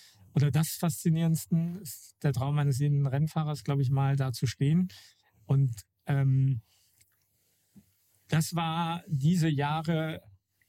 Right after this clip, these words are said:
Le Mans und die Rennserie drumherum zu begleiten, als die Geschichte des Motorsports zu erzählen, war nochmal was Emotionales und Besonderes. Wenn du dann da auf dem Grid stehst und in Le Mans sind zweihundertvierzigtausend Menschen für zwei Tage an der Rennstrecke.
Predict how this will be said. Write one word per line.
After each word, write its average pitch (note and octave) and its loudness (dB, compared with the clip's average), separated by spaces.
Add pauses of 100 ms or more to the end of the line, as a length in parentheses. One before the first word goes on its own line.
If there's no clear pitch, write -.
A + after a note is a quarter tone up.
(180)
Le C#3 4
Mans D#3 0
und C#3+ -2
die C#3+ 0
Rennserie C#3 0
drumherum C#3 0
zu D3+ -8
begleiten, D3 -2
als - -8
die - 0
Geschichte D#3+ 0
des C3+ 2
Motorsports D3 0
zu C3+ -4
erzählen, C#3 -2
war C3 0
nochmal B2+ 0 (320)
was A#2+ 0
Emotionales B2+ 0
und B2 -2
Besonderes. B2 -8
Wenn C3+ 2
du C#3 2
dann C#3 2
da C3+ 0 (340)
auf B2 -8
dem C#3+ 2
Grid E3 0
stehst - -4
und C#3+ -6
in D3+ 0
Le C3+ 4
Mans C3+ 2
sind C3 2
zweihundertvierzigtausend C#3+ -2
Menschen D3+ 0 (560)
für D3 0
zwei C3 -2
Tage C3+ -2
an C3+ 0
der B2+ -4
Rennstrecke. B2+ -4